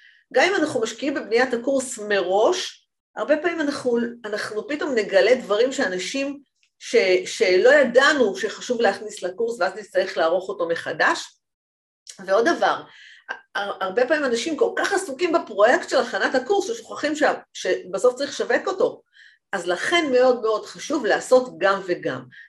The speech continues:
גם להכין את הקורס וגם לשווק אותו. המלצה שלי כמובן לשווק לפני שאנחנו מכינים, ואם מישהו לא מסוגל לעשות את זה, וזה בסדר, הכל בסדר, לעשות, זאת אומרת, גם להכין את השיעור הראשון והשני,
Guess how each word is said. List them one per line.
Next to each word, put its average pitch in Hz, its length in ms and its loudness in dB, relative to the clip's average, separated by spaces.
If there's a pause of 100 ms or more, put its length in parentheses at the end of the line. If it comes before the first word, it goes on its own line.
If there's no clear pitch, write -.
(160)
גם 247 240 4
להכין 330 340 2
את 330 60 -2
הקורס 320 380 -4
וגם 180 420 0
לשווק 156 500 -2
אותו. - 300 -12 (220)
המלצה 160 380 -2
שלי 208 280 -2
כמובן 170 580 0
לשווק 165 520 -4
לפני 160 240 -6
שאנחנו 165 380 -8
מכינים, 185 600 -6 (640)
ואם 240 460 2
מישהו 233 340 0
לא 202 160 6
מסוגל 277 360 2
לעשות 294 300 2
את 294 80 -4
זה, 311 140 0
וזה 170 180 -2
בסדר, 240 560 4 (100)
הכל 190 260 -2
בסדר, 240 500 0
לעשות, 185 440 -2 (520)
זאת - 120 -16
אומרת, 170 280 -4 (380)
גם 254 260 4
להכין 240 360 2
את 240 40 -2
השיעור 208 280 0
הראשון 190 320 -6
והשני, 180 720 -4